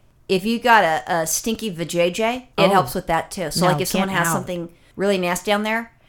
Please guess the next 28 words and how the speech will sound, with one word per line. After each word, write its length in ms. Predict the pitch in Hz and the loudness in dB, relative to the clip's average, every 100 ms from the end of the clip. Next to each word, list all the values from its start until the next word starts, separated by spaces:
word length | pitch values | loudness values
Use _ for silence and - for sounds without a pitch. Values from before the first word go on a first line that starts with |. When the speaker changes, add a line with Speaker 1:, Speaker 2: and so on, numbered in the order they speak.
| _ | _
Speaker 1:
and 120 | - 185 | -4 0
they 100 | 185 | 2
don't 120 | 202 | 2
have 160 | 190 - | 0 -2
to, 140 | 196 | 0
they, 140 | 202 | 0
and 240 | - 208 190 | 0 0 4
they 100 | 208 | 4
don't 200 | 208 220 | 4 4
have 180 | 214 214 | 2 0
insurance, 680 | 220 262 247 269 - - _ _ | -2 0 0 -2 -6 -8 _ _
and 120 | 190 | -2
they 80 | 202 | -2
can't 260 | 214 214 208 | 0 -2 0
afford 220 | 214 214 | 0 0
to 80 | 208 | 0
go 100 | 208 | 0
to 60 | |
the 260 | 196 180 170 | 2 2 2
O 100 | 196 | 0
B 100 | 208 | -2
G 180 | 185 208 | -4 -4
Y 200 | 196 190 | -2 0
N 180 | 190 202 | -2 -4
or 60 | |
the 60 | 190 | -2
regular 260 | 190 196 185 | -2 -2 0
doctor, 640 | 175 165 180 214 220 | 2 2 0 -6 -6